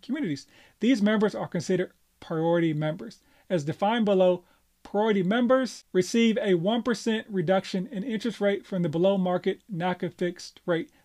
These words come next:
This is the priority interest rate. Members who do not meet the priority member criteria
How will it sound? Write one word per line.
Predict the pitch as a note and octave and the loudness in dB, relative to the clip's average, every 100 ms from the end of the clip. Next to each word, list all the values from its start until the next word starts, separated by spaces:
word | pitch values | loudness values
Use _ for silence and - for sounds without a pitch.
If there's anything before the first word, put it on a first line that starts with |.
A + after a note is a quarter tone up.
| - | -4
This | G3+ | -2
is | F3+ | -2
the | E3 F3 E3+ _ _ | 0 0 0 _ _
priority | - E3+ F3+ F3 F3+ - _ | -6 0 2 2 -2 -6 _
interest | C#4 C#4+ G#3 | -6 -6 -4
rate. | F3+ E3 - _ _ _ - | -4 -4 -6 _ _ _ -2
Members | G3 C#4+ C#4+ C4+ | 2 2 2 -2
who | - | -4
do | F#3+ | -4
not | D#3+ F#3 C#4+ G#3 | -2 -2 -2 0
meet | G#3 G3+ | -4 -2
the | G3 F3+ - _ - | -4 -6 -10 _ -14
priority | - F3 F3+ E3+ | -2 2 2 2
member | E3+ E3+ D#3 | 0 -2 -4
criteria | D#3 E3+ D#3 B3+ C4+ B3 A3+ | -6 -6 -4 2 2 2 0